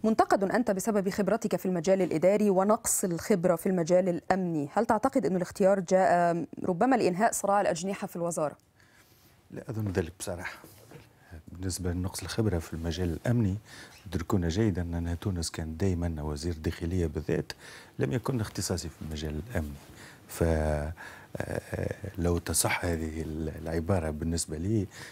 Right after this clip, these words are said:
Speaker 2: فهي صحيحة ربما بالنسبة لجميع وزارات الداخلية
Speaker 1: مم.
Speaker 2: ما قبل الثورة والآن.
Speaker 1: أنا لن أستثمر الكثير من الوقت في هذه النقطة، بس تعقيب صغير، يقال أن الاختيار جاء، آم، كما ذكرت لإنهاء صراع الأجنحة بين الوزير السابق والمدير العام للأمن الوطني،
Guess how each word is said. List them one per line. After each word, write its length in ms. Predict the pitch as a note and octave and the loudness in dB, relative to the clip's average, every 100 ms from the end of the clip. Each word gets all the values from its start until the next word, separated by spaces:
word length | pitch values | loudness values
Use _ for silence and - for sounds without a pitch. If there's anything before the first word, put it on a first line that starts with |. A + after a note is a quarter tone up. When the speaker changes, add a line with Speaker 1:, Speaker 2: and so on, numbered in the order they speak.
| - | -12
Speaker 2:
فهي 240 | - F#2+ E2 | -4 -2 -2
صحيحة 420 | - G2+ F2 E2 | -2 -2 0 0
ربما 420 | F#2 E2 D#2+ F2+ | 0 -2 0 0
بالنسبة 400 | E2 F2 F2+ D#2+ | 0 -2 -2 -4
لجميع 420 | D#2 D#2 F2 G#2 | -4 -2 -2 0
وزارات 400 | E2+ D#2 E2+ F#2+ | -2 -2 0 0
الداخلية 560 | D#2+ E2+ - A2 A#2 D#2+ - | -2 -6 -6 -4 -2 -4 -8
Speaker 1:
مم. 180 | G3 F#3+ - | -8 -6 -4
Speaker 2:
ما 60 | |
قبل 280 | - E2+ D#2+ | -2 -2 -4
الثورة 420 | D#2 F#2+ E2 D#2 | -4 -4 -4 -4
والآن. 260 | F2+ - F2+ - - - | -6 -6 -8 -10 -20 -6
Speaker 1:
أنا 180 | G#3+ G#3 | -2 0
لن 80 | A#3+ | 0
أستثمر 400 | D#4 B3+ - G3+ | 0 -2 0 -2
الكثير 300 | F#3+ G3 A3+ | -2 -2 0
من 60 | G3 | 2
الوقت 280 | F3+ F#3 | 2 2
في 120 | - F#3+ | 2 2
هذه 160 | F#3 | 4
النقطة، 300 | F3+ G3 G3 | 2 2 0
بس 140 | F#3 - | 0 0
تعقيب 340 | F3+ - A3 | 0 0 -2
صغير، 460 | - F3+ G3 G3 - - G3 | 0 2 2 2 -2 -6 0
يقال 540 | G3 - G3+ E3+ B3 - - | 0 4 4 4 0 -4 0
أن 100 | G3+ | 2
الاختيار 440 | F3+ - G3 G3+ | 0 2 4 4
جاء، 500 | F#3 F#3+ G3 - A3+ - - | 2 2 4 4 2 2 6
آم، 500 | F3+ F3 F3 F3 - - - | 6 6 4 0 -4 -10 -2
كما 180 | - G3+ | 2 4
ذكرت 320 | F3+ F3 G3+ | 4 4 4
لإنهاء 260 | - F3 G#3 | 4 4 2
صراع 260 | - F#3+ G3 | 4 4 4
الأجنحة 460 | E3+ E3 G3+ G#3+ | 2 0 0 2
بين 180 | F#3+ A#3 | 2 2
الوزير 260 | A#3 G#3 B3+ | 2 2 0
السابق 460 | - A#3 C4 - | 0 0 0 0
والمدير 320 | F#3+ G3 A3 | 0 2 0
العام 280 | G3 G3 G#3 | 0 0 0
للأمن 340 | F#3+ - G3 G#3 | 0 0 0 0
الوطني، 560 | F#3 F#3+ F#3+ E3 F#3 | 2 0 0 -4 -6